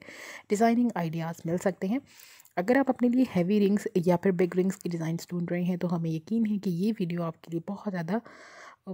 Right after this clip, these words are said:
फ़ायदेमंद, बहुत ज़्यादा कारआमद साबित हो सकती है। तो बस एक दफ़ा से इस वीडियो को आखिर तक ज़रूर देखिएगा, ताकि आप यहाँ से बहुत अच्छे-अच्छे नए डिज़ाइंस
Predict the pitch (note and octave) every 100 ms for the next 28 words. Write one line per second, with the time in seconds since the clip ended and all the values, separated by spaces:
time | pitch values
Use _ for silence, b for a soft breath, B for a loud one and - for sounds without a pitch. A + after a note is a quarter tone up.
0 | F3 G3 E3+ G3 G#3 G3+ G3 F3+ F3 E3
1 | E3 - E3 E3 G#3+ G#3+ G3 F#3+ G3 -
2 | F3+ G#3 D4 B3+ A3 A3 C4 G#3 F3+ E3+
3 | F3 - E3 E3+ F3+ E3+ F3 F3 - F3
4 | F#3+ G#3+ G3 G3 G3 B3+ G3 - F3 E3+
5 | E3 F3 F3 F3 F3+ E3+ - E3+ - A3+
6 | F#3+ F3 E3+ F3 A#3+ -